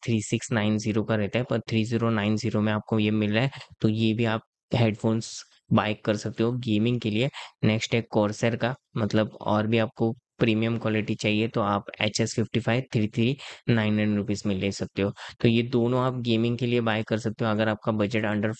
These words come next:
four thousand rupees है। under टू थाउजेंड वाले बता दिए, under फ़ोर थाउजेंड वाले बता दिए। अभी बढ़ते हैं under फ़ाइव थाउजेंड वाले, ठीक है। तो इसमें तीन मैंने शॉर्टलिस्ट किया हुआ है,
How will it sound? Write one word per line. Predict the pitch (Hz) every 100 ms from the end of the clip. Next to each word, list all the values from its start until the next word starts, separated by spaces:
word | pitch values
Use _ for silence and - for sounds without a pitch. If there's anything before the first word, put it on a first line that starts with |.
| 110
four | 104 -
thousand | 110 117 113
rupees | 101 107
है। | 120 139 - - - - 110
under | 113 120
टू | 117
थाउजेंड | 117 117 120
वाले | 117 117
बता | 117 113 113
दिए, | 123 120
under | 110 110
फ़ोर | - 120 110
थाउजेंड | 113 110 113
वाले | 110 110
बता | 104 101
दिए। | 104 131 139 - - -
अभी | 104 120
बढ़ते | 113 107 117
हैं | 120 131 156 - - _ -
under | 113 113 127 - -
फ़ाइव | 113 107 117
थाउजेंड | 104 101 98
वाले, | 95 101
ठीक | 104 _ 120 110
है। | 117 117 _ _
तो | 117
इसमें | 110 - 117
तीन | - - 127 131
मैंने | 123 117
शॉर्टलिस्ट | 127 113 104 110 113 -
किया | 107
हुआ | 101
है, | 131